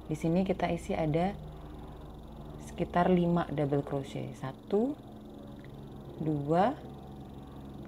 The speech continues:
tiga, empat, lima double crochet. Apakah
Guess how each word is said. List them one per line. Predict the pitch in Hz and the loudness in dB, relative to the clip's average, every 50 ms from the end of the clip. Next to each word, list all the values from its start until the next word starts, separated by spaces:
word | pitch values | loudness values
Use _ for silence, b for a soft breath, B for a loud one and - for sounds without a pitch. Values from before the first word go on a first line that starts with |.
| - - - - - - - - - - | -12 -12 -12 -12 -12 -12 -12 -12 -8 -4
tiga, | - 170 156 151 147 147 - - 151 151 156 175 233 277 - - - - - - - - - - - - - - - - - - - - - - - - - - - - - - - - - - 156 160 | 0 0 0 0 -2 -4 -4 -2 0 2 2 2 0 -2 -6 -10 -14 -14 -14 -14 -12 -12 -12 -12 -12 -12 -12 -12 -12 -12 -12 -12 -12 -12 -12 -12 -14 -12 -14 -14 -14 -14 -14 -14 -14 -12 -10 -4 0 0
empat, | 160 151 - - - - 170 180 214 - - - - - - - - - - - - - - - - - - - - - - - - - - - - - - - - - - - - - - - - - - - - - - - - - - - - - - - - - - - | 0 0 -2 -6 -4 0 4 4 4 4 0 -4 -12 -12 -12 -12 -12 -14 -14 -14 -14 -14 -14 -14 -12 -12 -12 -12 -12 -14 -14 -14 -14 -12 -12 -12 -12 -12 -10 -10 -10 -10 -10 -12 -12 -12 -12 -12 -12 -14 -14 -14 -14 -14 -14 -12 -12 -12 -12 -12 -10 -10 -10 -12 -12 -12 -8 -2
lima | - 175 175 175 160 160 160 165 165 175 190 185 | 0 4 4 4 4 4 2 2 4 4 4 4
double | 185 175 151 160 160 156 | 4 4 6 6 4 4
crochet. | 160 165 160 156 - - - 170 170 190 202 | 4 2 2 2 0 0 0 2 2 2 2
Apakah | 185 - 165 156 - 160 151 156 | 2 0 0 0 0 0 0 -2